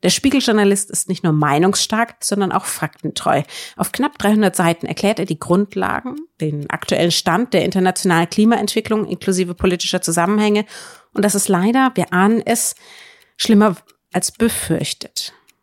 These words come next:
Die Folgen, sie bedrohen und zerstören täglich Leben und immer mehr auch in Europa. Er sieht die Lösung in der wehrhaften, gemeinschaftlichen Klimademokratie,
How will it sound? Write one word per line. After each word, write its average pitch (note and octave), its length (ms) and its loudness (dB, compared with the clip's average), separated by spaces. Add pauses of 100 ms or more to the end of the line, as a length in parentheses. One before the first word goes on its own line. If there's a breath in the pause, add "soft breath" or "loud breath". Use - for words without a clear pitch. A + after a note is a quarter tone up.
(760)
Die - 60 -6
Folgen, A#3 380 2
sie F3 140 -2
bedrohen F#3 460 4
und E3 120 -2
zerstören F#3 420 2
täglich G3+ 400 -2
Leben A3 320 2
und F3+ 220 -4
immer F#3+ 200 2
mehr D#3+ 440 0
auch - 100 -12
in F3 220 -6
Europa. D3+ 680 -4 (1200 loud breath)
Er F#3 60 4
sieht A#3+ 200 4
die A#3+ 60 6
Lösung G#3+ 440 4
in E3+ 180 0
der D#3 160 0
wehrhaften, G#3+ 720 -4
gemeinschaftlichen F#3 800 0
Klimademokratie, G#3 880 2